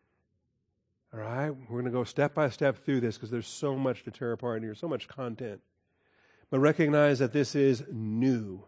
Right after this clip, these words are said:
It says it's new. It's living. Everything in the Old Testament was dying. <laughs> Every sacrifice in the Old Testament died. That's what made it a sacrifice. We have living sacrifices in the church age.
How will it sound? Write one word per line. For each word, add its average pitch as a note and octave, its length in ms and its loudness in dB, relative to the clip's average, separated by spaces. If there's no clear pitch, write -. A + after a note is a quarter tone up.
It A2 100 -10
says F#3+ 220 -6
it's G#2+ 160 -6
new. G#2 240 -6
It's D#3+ 340 4
living. F3 640 4
Everything D#3+ 340 4
in E3 60 6
the D#3 80 6
Old F#3+ 160 6
Testament E3+ 420 2
was D3 240 0
dying. C3 680 -2
<laughs> - 720 -8
Every D#3+ 180 8
sacrifice E3 600 4
in C#3+ 40 -2
the D3 80 4
Old D#3+ 200 6
Testament D3 600 2
died. C3+ 460 2
That's B2+ 200 -2
what D#3+ 40 -4
made C#3 140 2
it C3 60 2
a A2+ 60 -4
sacrifice. A#2+ 600 -4
We C#3 140 -4
have B2+ 220 -2
living A#2+ 340 -4
sacrifices A2+ 760 -10
in A#2 60 -12
the A2 80 -10
church G#2+ 320 -16
age. - 340 -20